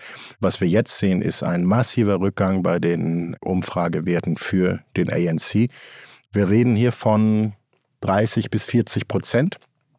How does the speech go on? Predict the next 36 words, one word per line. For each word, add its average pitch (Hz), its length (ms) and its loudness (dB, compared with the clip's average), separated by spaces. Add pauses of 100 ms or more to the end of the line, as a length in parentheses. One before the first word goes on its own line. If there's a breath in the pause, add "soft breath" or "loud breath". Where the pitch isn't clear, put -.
(180)
statt - 360 0
eine 87 80 0
absolute 90 560 -2
Mehrheit. 123 480 2
Es - 320 -20
gibt - 140 -2
andere, 101 280 2
die 101 120 2
sagen, 92 420 0 (720)
noch 104 180 2
viel 95 260 0
weniger. 73 360 -4 (500 loud breath)
Und 104 140 0
dann 127 140 4
ist 139 180 2
natürlich 135 320 0
die 117 100 0
Frage, 117 440 0 (140)
was 82 280 -4
dann? 87 260 0 (1000)
Äh, 104 80 -2
das 92 220 0
läuft 110 380 2
erstmals 113 640 2
auf 92 100 -2
eine 95 400 0 (720)
Koalitionsregierung 110 960 2
in 98 100 2
Südafrika 95 480 -2
hinaus, 90 500 0
also 95 180 0
auf - 100 -6
Bundesebene, 110 500 2
auf 85 100 -2
nationaler 104 640 0
Ebene. 107 360 0